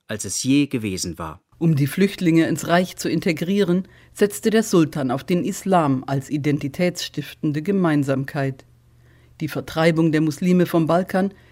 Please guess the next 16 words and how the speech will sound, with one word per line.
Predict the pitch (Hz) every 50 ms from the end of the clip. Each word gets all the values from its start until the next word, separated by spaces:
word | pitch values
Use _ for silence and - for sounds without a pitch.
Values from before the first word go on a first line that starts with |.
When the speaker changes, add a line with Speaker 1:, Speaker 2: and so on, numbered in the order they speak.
| _ -
Speaker 2:
stellte | - - 214 208 208 208 214 185
damit | 190 196 202 196 202
die | 202 196 170
Weichen | 196 202 226 220 - - 190 165
für | - - 156
einen | - 151 160 151 139
türkischen | - - 165 160 160 - 170 - 190 180
Nationalstaat, | 175 175 175 - 214 202 196 190 196 202 202 - - - 156 143 139 - - _ - _ - _
der | - 151
seinen | 139 143 135 139 139 139
Zusammenhalt | - 156 151 139 160 160 170 156 165 160 143 147 143 -
aus | - 170
der | - 214 202
muslimischen | 226 247 247 - 196 165 147 139 131 135 - 156 135
Identität | - - 147 165 156 165 208 190 - - 170 151 139 -
bezieht. | - 143 135 - - 160 147 135 135 -